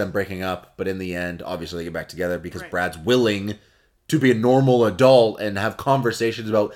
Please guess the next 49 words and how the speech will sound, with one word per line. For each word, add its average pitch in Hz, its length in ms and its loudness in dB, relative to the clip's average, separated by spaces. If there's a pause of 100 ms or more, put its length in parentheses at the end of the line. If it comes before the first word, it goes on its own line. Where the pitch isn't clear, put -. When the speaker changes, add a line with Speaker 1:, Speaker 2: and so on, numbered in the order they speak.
(140)
Speaker 1:
maybe 160 320 2
Speaker 2:
Right. - 60 -4
Speaker 1:
potentially 160 540 0
someday 135 880 -2 (460)
having 127 320 0
children 117 320 -2
or 110 60 -2
getting 101 260 -2
married. 85 380 -8 (420)
Um, 87 580 -4 (400)
which 139 140 -4
if 151 100 -2
you 175 60 2
don't 151 120 6
want 127 160 4
to, 127 40 2
that's 104 160 0
fine, 104 360 -4
but, 131 120 -6
like, 95 140 -2
you 123 60 -2
gotta 147 100 2
have 98 240 0
those 90 160 -8
conversations. 76 720 -12
Speaker 2:
Right. 190 140 -20 (180)
Speaker 1:
She 220 240 0
doesn't 247 240 2
even 160 160 2
know 143 140 4
Brad's 123 260 4
real 127 100 0
name 120 180 -2
is 92 100 -6
Orlando. 87 560 -4 (840)
Speaker 2:
Yes. 185 320 -18
Speaker 1:
Like, 120 120 -6
they 151 80 4
don't 170 180 4
even, 147 180 0
like, 127 140 2
she 147 120 -4
doesn't 151 100 -4
even 139 100 -4
know 139 60 -2
his 110 120 -2
real 107 140 -4
name. 87 200 -8 (380)
Brad 156 460 0